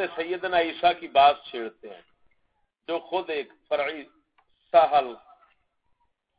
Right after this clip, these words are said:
خود مس-، مسلمانوں میں ایک نو کا اختلافی مسئلہ ہے، جس کے انکار یا اقرار کفر تو درکنار ضلال بھی نہیں۔ اعلیٰ حضرت کے رسالے کا حوالہ دیا ہے، سمجھ نہیں آ رہی۔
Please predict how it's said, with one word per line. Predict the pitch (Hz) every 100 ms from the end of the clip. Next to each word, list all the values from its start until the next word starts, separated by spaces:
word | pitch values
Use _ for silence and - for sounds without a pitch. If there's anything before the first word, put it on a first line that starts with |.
| -
خود | 170 131
مس-، | 127 -
مسلمانوں | 127 120 127 120 120 120 120
میں | 107 -
ایک | 117 117
نو | 113 117
کا | 113 113
اختلافی | 107 123 120 110
مسئلہ | 104 95 - 90
ہے، | 78 - _ _ _ _ _ _
جس | 143 147
کے | 156
انکار | 143 117 135 139
یا | 135
اقرار | 127 - 131 127
کفر | - 139 135 139
تو | -
درکنار | 117 117 - 123 127 123
ضلال | 123 123 120
بھی | 113
نہیں۔ | 110 98 87 _ _ _ _ _ _
اعلیٰ | 120 135 135 107
حضرت | - 120 117 107 104 _ _ _ _ -
کے |
رسالے | 113 110 - 123 117 101 92 _ _ _ _ _ _ _ _ _ _ _
کا | 120 110
حوالہ | 110 104 92 95
دیا | 98 104 101
ہے، | 90 - _ _ _ _ _
سمجھ | 101 101 117
نہیں | 120
آ | 107
رہی۔ | 92